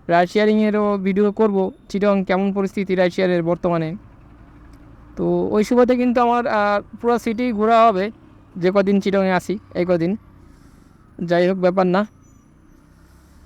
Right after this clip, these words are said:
আর দেখি সবগুলোই আপনাদের সাথে শেয়ার করবো ইনশাল্লাহ। আর আগে দেখি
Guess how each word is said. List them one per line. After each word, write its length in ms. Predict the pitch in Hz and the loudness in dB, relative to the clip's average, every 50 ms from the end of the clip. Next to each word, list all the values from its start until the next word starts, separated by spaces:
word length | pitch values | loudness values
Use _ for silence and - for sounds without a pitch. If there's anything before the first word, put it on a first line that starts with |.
| - - - - - - | -20 -20 -20 -18 -10 -6
আর 640 | - 160 165 165 160 160 160 160 160 156 156 151 151 - _ - - - - - - - - - 131 - - - - - 180 | -4 -2 0 0 0 0 0 0 0 0 -2 -4 -6 -10 _ -20 -20 -20 -20 -20 -20 -20 -20 -20 -20 -20 -20 -20 -20 -6 -2
দেখি 240 | 170 190 202 254 214 | 0 0 2 2 2
সবগুলোই 400 | - 202 190 190 190 208 226 220 | 2 0 0 0 0 0 2 2
আপনাদের 280 | 208 202 208 208 208 202 | 2 2 0 0 0 0
সাথে 140 | 208 208 196 | -2 -2 -4
শেয়ার 260 | - 202 202 208 202 | -2 0 0 0 0
করবো 180 | 214 190 175 | 0 0 0
ইনশাল্লাহ। 400 | 170 170 170 180 170 156 165 180 - - - - - - - - - - - - - - - - - - | 0 0 0 0 0 0 0 0 -2 -4 -14 -20 -20 -20 -20 -20 -20 -20 -20 -20 -20 -20 -20 -20 -14 -10
আর 220 | - 156 160 156 | -6 -4 -2 0
আগে 220 | 156 160 160 175 175 | 0 0 0 0 0
দেখি 440 | 165 180 180 - 214 202 202 202 | 0 0 0 0 0 0 0 0